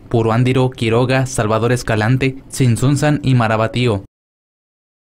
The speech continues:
En el acontecimiento que se efectuó en la Casa de la Cultura de Pátzcuaro,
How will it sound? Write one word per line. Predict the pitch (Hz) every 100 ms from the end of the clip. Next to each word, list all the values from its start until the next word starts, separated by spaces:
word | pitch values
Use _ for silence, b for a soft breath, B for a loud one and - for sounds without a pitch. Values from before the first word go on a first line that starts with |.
| -
En | 131 135
el | 131
acontecimiento | 135 139 143 139 131 151 165 175 170
que | 139
se | 127 139 123
efectuó | 113 113 - 127 147 -
en | 123
la | 113
Casa | 123 127 123
de | 123
la | 113
Cultura | 117 110 123 120
de | 107
Pátzcuaro, | 117 - 135 135 139